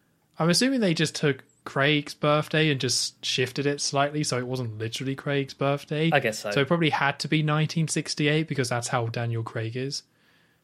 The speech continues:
Speaker 2: That's probably, that's the more realistic and less interesting answer, yeah.
Speaker 1: But, like, if they could pick, if they had the year and they had to keep that year, fair enough. But April thirteenth, I would think that has some significance, but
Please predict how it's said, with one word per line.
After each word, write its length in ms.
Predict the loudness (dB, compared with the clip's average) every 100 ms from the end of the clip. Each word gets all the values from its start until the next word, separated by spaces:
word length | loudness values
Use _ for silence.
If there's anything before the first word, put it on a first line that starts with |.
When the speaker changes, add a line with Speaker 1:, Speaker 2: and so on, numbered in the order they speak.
| _ _ _
Speaker 2:
That's 240 | 2 2 2
probably, 380 | 2 2 2 4
that's 280 | 2 2
the 100 | -2
more 360 | 2 4 4 2
realistic 600 | 2 2 2 -2 -6 -2
and 160 | -2 0
less 180 | -2
interesting 640 | -4 -6 -8 -8 -8 -6 -8
answer, 520 | -8 -8 -4 -4 -4
yeah. 320 | -4 -2 -2 -4 _ 0
Speaker 1:
But, 180 | 2
like, 180 | 4 4
if 100 | 4
they 140 | 4 2
could 220 | 2 0
pick, 400 | 2 2 2 0
if 140 | 0
they 100 | 2
had 220 | 4 2 2
the 80 |
year 420 | 2 4 4 2 0
and 140 | 0
they 60 | 0
had 120 | 0
to 40 | 0
keep 160 | 0 2
that 140 | 2
year, 220 | 4 2
fair 220 | 2 0
enough. 320 | 4 2 2 0
But 160 | 2
April 240 | 2 0 -2
thirteenth, 580 | 0 0 2 0 0
I 80 | -2
would 160 | -4 -2
think 260 | -4 -4 -4
that 180 | -6 -6
has 160 | -6
some 220 | -2 -2
significance, 680 | -2 -4 -4 -4 -6 -6 -8
but 240 | -8 -8